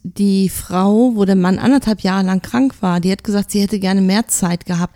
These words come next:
weil sie eigentlich keine Zeit hatten, weil ihr Mann da nicht drüber gesprochen hat. Und sie haben nichts geregelt, keine Patientenverfügung, kein Testament, keinen Abschied genommen, weil er das einfach nicht wollte. Und sie hat gesagt, es war so eine schwere Zeit. Und da haben wir auch noch drüber gesprochen, dass man in diesen Zeiten, wenn man dieses Thema,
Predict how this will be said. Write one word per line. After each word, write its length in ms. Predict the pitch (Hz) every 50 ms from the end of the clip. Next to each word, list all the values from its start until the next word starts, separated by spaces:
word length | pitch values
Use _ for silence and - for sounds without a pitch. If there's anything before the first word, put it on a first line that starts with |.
| _
weil 460 | - 180 185 180 185 190 202 214 226 -
sie 240 | - 175 196 190 -
eigentlich 300 | - 196 185 - - -
keine 240 | 208 202 214 226 214
Zeit 400 | - - - 165 165 160 - 165
hatten, 340 | 165 - - 175 170 160
weil 240 | 175 175 190 208 214
ihr 160 | - - 185
Mann 340 | 180 180 175 175 202 220 226
da 160 | 196 185 180
nicht 320 | 185 185 214 220 - - -
drüber 220 | 214 202 202 202
gesprochen 560 | 196 202 - - - 202 196 - 226 220 190
hat. 160 | 170 160 - -
Und 140 | 185 175
sie 120 | - 190 180
haben 140 | 180 180 185
nichts 380 | 185 226 247 - - - -
geregelt, 400 | 285 254 208 202 180 170 165 156
keine 200 | - 175 180 175
Patientenverfügung, 840 | 160 175 170 - - 196 214 233 226 - 220 196 - - 208 190 185
kein 220 | 175 - 196 214 208
Testament, 680 | - 202 - - - 196 185 185 180 180 190 - -
keinen 320 | - 220 220 233 254 262
Abschied 460 | - - 208 - - - - 196 - -
genommen, 400 | 196 190 185 175 185 208 208 185
weil 140 | 190 196
er 60 | 196 190
das 140 | 190 -
einfach 240 | - - 175 170 190
nicht 220 | 190 185 - - -
wollte. 420 | 202 208 220 233 - - 208 190
Und 140 | 185 180 -
sie 80 | 190
hat 100 | 185 -
gesagt, 300 | - 202 196 196 196 -
es 100 | 214 175
war 140 | - 202 190
so 100 | 175 196
eine 160 | 208 214 226
schwere 380 | 202 - - 208 208 214 202 196
Zeit. 440 | - - - 294 294 277 233 - -
Und 100 | 180 170
da 100 | 170 165
haben 160 | 196 202 190
wir 80 | 185 196
auch 40 |
noch 120 | 196 190 -
drüber 260 | - 208 208 202 202
gesprochen, 600 | 190 175 - - - 196 196 190 - 220 226 214 -
dass 260 | - 202 208 - -
man 320 | 226 220 220 226 233 208 -
in 260 | - 214 208 196 180
diesen 320 | - 240 262 262 - 294 269
Zeiten, 400 | - - - 208 185 - - 190
wenn 100 | 185 185
man 140 | 190 185 175
dieses 300 | 190 208 233 - - -
Thema, 420 | - 240 262 277 269 208 170 160